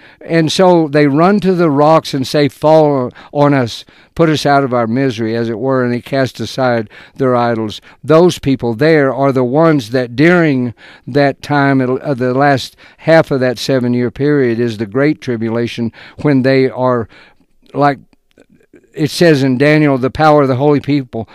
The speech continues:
was broken." And the Lord said, "If I didn't return and cut the time short, there would be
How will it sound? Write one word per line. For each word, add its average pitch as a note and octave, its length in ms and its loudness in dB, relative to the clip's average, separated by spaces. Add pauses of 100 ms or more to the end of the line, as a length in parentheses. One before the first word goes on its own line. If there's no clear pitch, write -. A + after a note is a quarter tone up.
(140)
was B2 280 -2
broken." A#2+ 580 -4 (240)
And C#3+ 120 0
the C#3+ 80 2
Lord E3 200 2
said, E3+ 180 2
"If D3+ 80 -2
I D3+ 80 6
didn't E3 280 2
return D3+ 580 0 (200)
and C3+ 160 -2
cut D#3+ 200 0
the D3+ 100 -2
time D3 240 0
short, E3+ 260 -2
there D3 120 0
would A#2+ 160 -2
be C3+ 240 -2